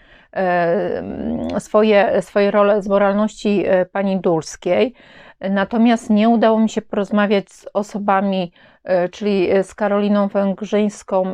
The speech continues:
i, i Michałem Węgrzy-, Węgrzyńskim, którzy, e, odgrywali, mm, sceny ze Świętoszka. Z racji tej, że byli,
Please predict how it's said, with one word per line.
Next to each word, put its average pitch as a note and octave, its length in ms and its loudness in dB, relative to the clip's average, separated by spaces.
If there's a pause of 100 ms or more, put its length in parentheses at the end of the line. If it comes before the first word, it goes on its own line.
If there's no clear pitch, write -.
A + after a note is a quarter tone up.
(140)
i, G3+ 400 -4
i G3 360 -2
Michałem G#3 480 0
Węgrzy-, G#3 540 -2
Węgrzyńskim, G#3+ 840 -2
którzy, A3+ 720 -2 (480)
e, F#3+ 180 0
odgrywali, G#3 760 0
mm, F#3+ 800 -2
sceny G3+ 640 0
ze G3+ 140 -4
Świętoszka. G3+ 840 -2
Z G#3 60 -4
racji C4 300 0
tej, A#3+ 180 -2
że A3 120 -4
byli, A3+ 320 -2